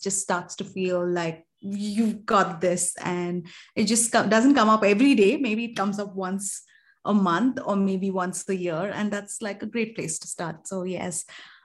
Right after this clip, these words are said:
um, I think all these secrets are great, but my question to you, I always love hearing about how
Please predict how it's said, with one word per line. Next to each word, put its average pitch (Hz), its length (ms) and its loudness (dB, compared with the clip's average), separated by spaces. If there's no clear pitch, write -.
um, 180 540 -4
I 208 160 4
think 214 220 0
all 190 180 0
these 196 260 -6
secrets 185 440 -6
are 170 520 -6
great, 185 460 -2
but 196 220 0
my 220 160 2
question 214 420 2
to 220 60 0
you, 214 100 2
I 202 100 4
always 220 320 0
love 185 220 -4
hearing 185 440 0
about 175 240 -4
how 202 380 -4